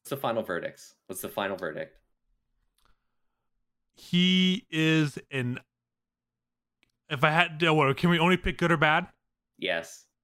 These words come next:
Speaker 1: I mean, you can, you can, you can use other adjectives, but
Speaker 2: I'll say he's a good villain because of where I think his trajectory is leading.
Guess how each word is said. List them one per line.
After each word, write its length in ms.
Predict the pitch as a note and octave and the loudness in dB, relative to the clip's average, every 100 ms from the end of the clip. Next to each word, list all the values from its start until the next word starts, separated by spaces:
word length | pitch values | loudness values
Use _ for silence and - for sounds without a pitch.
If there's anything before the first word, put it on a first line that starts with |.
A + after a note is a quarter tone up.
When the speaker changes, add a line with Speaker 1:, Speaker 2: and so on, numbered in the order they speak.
| - | -8
Speaker 1:
I 120 | B2 | -6
mean, 160 | C#3 C3+ | -4 -4
you 100 | C#3 | -4
can, 200 | D#3 A2 | -6 -6
you 120 | C3+ | -8
can, 200 | C#3+ A2+ | -6 -8
you 100 | A2+ | -10
can 120 | A#2 A2 | -10 -8
use 160 | F#2 | -6
other 200 | F#2 F2 | -6 -4
adjectives, 760 | D#2 D2+ - _ C#2+ A#1+ - - | -6 -6 -12 _ -20 -20 -20 -16
but 280 | - - - _ _ _ _ _ _ _ _ _ _ _ _ _ _ _ C#3+ | -14 -14 -18 _ _ _ _ _ _ _ _ _ _ _ _ _ _ _ 0
Speaker 2:
I'll 200 | E3 F3+ | 2 2
say 180 | F#3+ | 2
he's 220 | E3+ D#3+ C#3 | 4 2 2
a 40 | |
good 180 | C3 B2+ | 0 0
villain 420 | B2 B2+ B2+ B2 | 0 0 0 -4
because 440 | A#2 A2+ - C3 | -8 -8 -2 0
of 220 | B2+ A2+ A2+ | 0 -4 -2
where 300 | A#2 A#2+ B2 | 0 2 2
I 120 | G#2+ | 0
think 240 | B2 A#2 | -2 -4
his 120 | A#2 | -4
trajectory 560 | G#2+ G#2+ A2+ G2 A2+ G#2+ | -4 -4 -4 -4 -4 -4
is 120 | G2 | -4
leading. 320 | G2 F2+ F2+ | -8 -10 -12